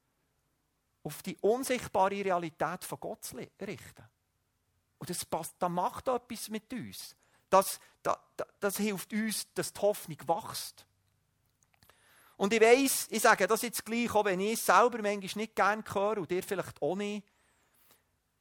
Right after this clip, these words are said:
Dem Heiligen Geist Raum geben, hat ganz viel einfach mit Gehorsam zu tun. Und das ist etwas, was wir Menschen nicht so gerne hören.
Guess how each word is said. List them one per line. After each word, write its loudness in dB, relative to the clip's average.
Dem -2
Heiligen 2
Geist 0
Raum -2
geben, 4
hat -8
ganz 4
viel 0
einfach -4
mit -12
Gehorsam -10
zu -16
tun. -20
Und -6
das 0
ist -2
etwas, 6
was -2
wir -2
Menschen -4
nicht -8
so -6
gerne -8
hören. -16